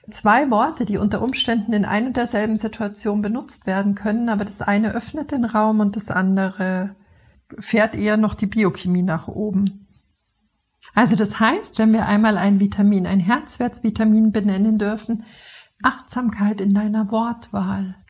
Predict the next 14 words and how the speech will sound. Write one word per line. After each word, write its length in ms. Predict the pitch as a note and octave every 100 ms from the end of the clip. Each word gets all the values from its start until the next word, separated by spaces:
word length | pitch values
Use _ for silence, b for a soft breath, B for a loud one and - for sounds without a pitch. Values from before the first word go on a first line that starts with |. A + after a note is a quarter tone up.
| -
für 220 | - G#3
dich 240 | A#3+ -
selbst. 520 | - F3 F3 - - -
Zunächst 480 | - G3+ C#4+ - -
mal 200 | E4+ F4
für 260 | - - G#3+
dich 220 | G3+ -
selbst. 520 | F#3+ E3 E3 - - B B B -
Wenn 260 | G3 G#3+
wir 640 | G#3+ G#3+ G#3 G3+ G3+ F#3+ -
auf 180 | G3 G3+
unsere 260 | A#3+ -
Gesellschaft 800 | G#3+ G3+ G#3+ C4+ - C#4 C4+ - -
blicken, 440 | G#3+ C#4 - A#3